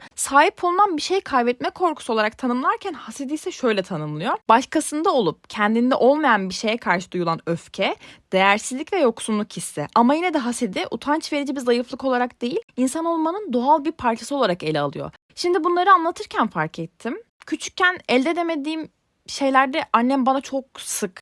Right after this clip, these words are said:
"Fesatlık yapma." derdi. Ya belki de ben nelere değer verdiğimi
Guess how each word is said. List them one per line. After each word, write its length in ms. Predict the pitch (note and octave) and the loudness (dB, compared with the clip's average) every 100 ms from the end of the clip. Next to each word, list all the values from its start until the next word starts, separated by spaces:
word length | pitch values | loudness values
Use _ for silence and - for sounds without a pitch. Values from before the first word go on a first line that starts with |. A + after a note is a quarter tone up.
| _ _ | _ _
"Fesatlık 540 | - A#3 A#3 - A#3+ G#3+ | -10 -8 -8 -10 -4 -2
yapma." 340 | G#3 - D3+ | -2 -4 -4
derdi. 380 | C#3+ D3 E3 E3+ - | -4 -6 -10 -8 -6
Ya 120 | G#3+ | 4
belki 280 | C#4 D#4 F#4 | 4 4 2
de 140 | F4+ | 4
ben 140 | F4+ G#4+ - - | 4 2 -2 2
nelere 360 | B3+ C#4 E4+ | 4 6 4
değer 280 | C#4+ B3+ D4 | 4 6 6
verdiğimi 560 | B3+ B3 A#3+ A#3 A#3+ | 4 2 2 0 -2